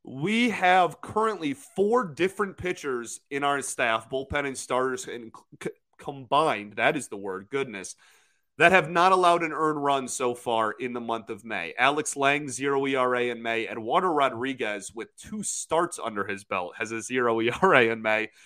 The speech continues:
Chasen Shreve with a zero E R A, and Will Vest has not allowed a run so far all season since getting recalled. Uh, and then Michael Lorenzen only has allowed, what, one? He has a one two nine E R A, one or two, I,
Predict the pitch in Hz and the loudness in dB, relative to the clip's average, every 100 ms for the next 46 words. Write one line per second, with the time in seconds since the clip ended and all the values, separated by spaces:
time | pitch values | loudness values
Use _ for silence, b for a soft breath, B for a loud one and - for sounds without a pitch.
0 | b b b - 185 151 185 160 156 156 | b b b 0 0 0 -4 -6 -2 0
1 | 156 147 143 127 147 139 135 127 117 117 | 0 0 -6 -4 -2 0 0 2 2 0
2 | 113 104 107 117 120 113 113 104 - 104 | -2 -4 -4 -2 0 0 0 -2 -8 -8
3 | 113 113 113 110 104 110 107 104 - - | -6 -2 0 0 -2 -4 -6 -10 -10 -8
4 | 123 120 117 113 113 107 - 202 - 90 | -6 -4 -4 -4 -6 -6 -8 -8 -10 -12
5 | 87 107 104 110 98 92 98 107 101 98 | -12 -12 -10 -12 -12 -12 -12 -6 -6 -6
6 | _ _ _ _ _ 131 127 131 151 160 | _ _ _ _ _ 6 8 8 4 2
7 | 165 160 165 139 135 156 165 147 165 165 | 6 4 4 0 4 4 4 0 0 -4
8 | _ 127 135 143 131 123 120 117 113 107 | _ -2 0 0 0 0 2 2 2 0
9 | 113 98 98 101 131 190 _ 135 120 117 | -6 -6 -8 -8 -8 -10 _ -10 -8 -4
10 | 135 135 147 123 117 135 143 139 135 139 | -6 -6 -10 -2 -2 -2 -2 0 0 -2
11 | 117 123 117 _ _ - - 120 131 | -2 -2 -4 _ _ -18 -10 -6 -4